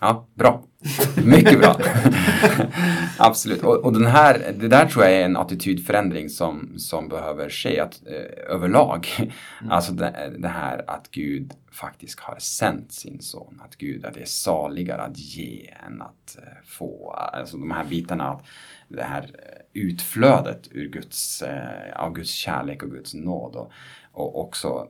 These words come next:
Speaker 1: att vi lever också i det utflödet där vi, där vi verkligen finner vår glädje i att utgjuta oss själva. <laughs> Det är ju missionens grund, tänker jag.
Speaker 2: Mm.
Speaker 1: Och det bottnar i vem Gud är.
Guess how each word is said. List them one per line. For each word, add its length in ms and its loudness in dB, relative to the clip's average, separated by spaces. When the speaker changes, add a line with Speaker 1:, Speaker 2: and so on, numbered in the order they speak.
Speaker 1:
att 200 -10
vi 80 -4
lever 360 -4
också 420 -8
i 80 -4
det 180 -8
utflödet 1160 -10
där 200 -8
vi, 240 -10
där 180 -14
vi 120 -14
verkligen 480 -14
finner 300 -14
vår 180 -16
glädje 840 -2
i 160 -10
att 280 -12
utgjuta 600 -8
oss 140 -10
själva. 360 -8
<laughs> 360 -6
Det 120 -6
är 60 0
ju 120 4
missionens 720 -4
grund, 460 -10
tänker 260 -16
jag. 420 -16
Speaker 2:
Mm. 120 -10
Speaker 1:
Och 80 -8
det 100 -8
bottnar 520 -10
i 60 -10
vem 220 -10
Gud 340 -10
är. 300 -18